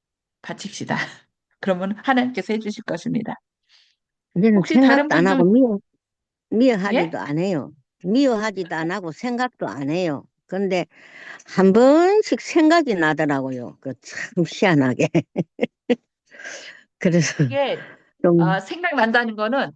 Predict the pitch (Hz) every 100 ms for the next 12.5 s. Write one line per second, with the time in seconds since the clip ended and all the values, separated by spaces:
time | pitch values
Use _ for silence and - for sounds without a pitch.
0 | - 151 185 214 226 214 - 196 202 165
1 | 156 - _ _ _ _ 214 254 - _
2 | 208 131 170 226 240 180 - 208 208 202
3 | 143 - 165 - _ _ _ _ _ _
4 | _ _ _ _ _ 175 151 147 131 107
5 | - _ _ _ _ _ _ _ 247 233
6 | - - 170 156 151 160 156 131 - 254
7 | 247 226 208 208 202 196 247 277 170 -
8 | _ _ _ _ - 285 262 185 202 -
9 | 285 240 233 - _ _ _ - 277 269
10 | 240 - 202 302 320 285 254 185 175 202
11 | - 165 180 _ _ _ _ _ _ 233
12 | 220 202 208 190